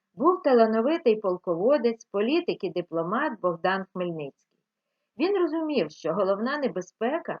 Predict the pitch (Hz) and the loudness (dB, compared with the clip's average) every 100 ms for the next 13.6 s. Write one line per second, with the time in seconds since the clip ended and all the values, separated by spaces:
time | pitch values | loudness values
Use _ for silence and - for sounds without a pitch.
0 | - 190 190 196 226 302 202 156 175 269 | -4 -2 -2 -2 -2 0 -2 -4 -4 0
1 | 302 294 254 247 - 294 302 285 269 262 | 2 2 0 0 -4 -6 -6 -8 -8 -8
2 | - 254 262 269 254 - 262 262 247 254 | -4 -4 -2 -2 -4 -6 -6 -6 -2 -2
3 | 247 220 147 - _ _ _ _ - 175 | 0 -2 -6 -14 _ _ _ _ -8 -4
4 | 196 208 196 196 202 247 233 - - 220 | 0 -2 0 -2 0 -2 -4 -8 -2 -2
5 | 254 262 233 202 190 185 185 170 175 190 | -2 -2 -2 -2 -2 -2 -6 -6 -4 0
6 | 254 220 208 180 233 240 233 196 190 185 | 0 0 -4 0 0 0 -4 -4 -6 -8
7 | 170 160 - 185 202 269 262 185 175 170 | -10 -10 -8 -6 -4 -4 -2 -2 -2 -6
8 | 196 214 214 247 269 320 - 160 139 - | -8 -10 -6 -2 -2 -2 -4 -8 -8 -18
9 | _ _ _ _ _ - 226 370 415 370 | _ _ _ _ _ -6 -4 0 0 0
10 | 311 285 262 269 285 330 302 233 254 247 | 0 -2 2 0 2 -2 -2 2 4 4
11 | 233 247 294 311 - 196 190 180 240 311 | 2 -2 -6 -6 -4 -4 -4 -4 -2 0
12 | 247 165 202 185 175 - 262 247 240 220 | 0 -2 -4 -4 -6 -2 -2 -2 -6 -4
13 | 185 156 147 - _ | -4 -4 -4 -8 _